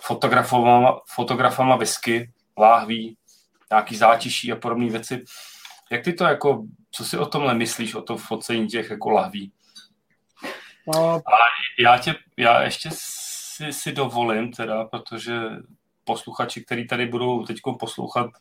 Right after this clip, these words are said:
Speaker 1: to, co si o tom myslíš, tak já jen tady s dovolením jako nazdílím obrazovku a tam bych jim pustil nějaký tvoje fotky lahví, protože jsou, jsou moc pěkný. Takže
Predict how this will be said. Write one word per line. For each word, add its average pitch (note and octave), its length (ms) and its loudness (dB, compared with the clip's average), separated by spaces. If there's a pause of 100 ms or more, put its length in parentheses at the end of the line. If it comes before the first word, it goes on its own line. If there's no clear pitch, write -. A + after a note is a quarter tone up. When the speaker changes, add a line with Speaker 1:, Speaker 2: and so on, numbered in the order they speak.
(500)
Speaker 1:
to, A2+ 140 -10
co - 160 -8
si - 160 -8
o - 80 -8
tom C#3+ 200 -4
myslíš, A2 440 -6
tak - 260 -8
já A2 140 8
jen A2+ 180 2
tady A#2+ 220 -2 (220)
s G#2+ 120 -10
dovolením A2+ 580 0
jako A2 220 -4
nazdílím A#2 640 0 (880)
obrazovku A2 920 0 (420)
a G2+ 100 -6
tam A2 220 2
bych A2 200 -4
jim A#2 160 -2
pustil A#2 580 -2
nějaký A2 380 2
tvoje A#2+ 280 0
fotky - 560 -6
lahví, F#2+ 480 0 (840)
protože G2+ 380 -12
jsou, A2+ 380 -4 (100)
jsou - 180 -6
moc A#2+ 180 -4
pěkný. F#2+ 480 -8 (1900)
Takže F#2+ 560 -8